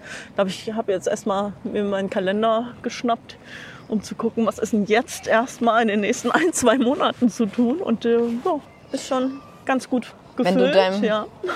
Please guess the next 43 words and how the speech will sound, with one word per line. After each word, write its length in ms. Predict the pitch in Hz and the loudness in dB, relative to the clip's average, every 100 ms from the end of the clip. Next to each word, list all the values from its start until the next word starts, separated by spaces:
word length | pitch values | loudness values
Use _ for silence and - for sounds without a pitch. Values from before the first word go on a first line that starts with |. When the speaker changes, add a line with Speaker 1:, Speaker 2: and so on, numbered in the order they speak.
| - - - | -6 -12 -4
Speaker 2:
wenn 100 | 170 | 0
du 40 | 175 | 4
deinem 220 | 185 196 | 4 6
Jahr 220 | 160 190 | 4 4
zwanzig 360 | - 196 196 208 | 2 0 0 0
einundzwanzig 640 | 196 190 190 196 240 262 | 2 2 2 0 0 0
so 80 | 214 | 0
eine 100 | 180 | 0
Überschrift 480 | 208 277 - 311 - | 2 2 0 -2 0
geben 280 | 294 294 311 | 2 4 2
müsstest, 400 | 302 - 302 - | 2 -2 -2 0
was 180 | 233 | -2
würdest 240 | 202 220 - | 0 -2 0
du 60 | |
sagen? 360 | 190 180 196 240 | 2 4 4 2
Was 160 | 202 - | -2 2
war 120 | 196 | 0
das 180 | 233 - | 0 0
Jahr 160 | 220 226 | 2 2
für 140 | 262 | 0
dich? 320 | 240 262 - | 0 -2 -2
Oder 320 | - 190 180 - - | -2 0 -2 -4 -6
ja, 240 | 165 180 196 202 | -2 0 -2 -4
wie 100 | 190 | -4
würdest 200 | 196 - | -4 -4
du 20 | 196 | -6
das 280 | 196 - - - - - | -6 -8 -16 -20 -20 -10
betiteln? 540 | - - 220 226 220 233 233 214 254 - 247 311 - - - - 381 339 156 - - - - - | -8 -2 0 2 2 -2 -6 -14 -14 -14 -16 -14 -12 -12 -12 -14 -14 -16 -18 -20 -20 -20 -14 -4
Speaker 1:
Ja, 180 | 185 185 | -2 2
der 220 | 196 - | 2 2
Entwicklung 580 | 202 - 208 - 269 294 - - - - - | -2 2 0 2 2 2 0 -4 -4 -6 2
Speaker 2:
Mhm. 300 | 214 220 269 | 4 6 4
Speaker 1:
<laughs> 20 | |
und 180 | 233 220 | 2 2
der 80 | 170 | 2
Veränderung 540 | - 294 294 196 233 - | 2 2 2 2 0 -2
ist 300 | - - - | -8 -12 -4
es 60 | |
im 80 | 190 | 0
Speaker 2:
Mhm. 60 | 196 | 2
Speaker 1:
Moment 260 | 190 180 - | 2 0 -2
für 120 | 185 | -2
mich 320 | 175 - - | -2 -8 -18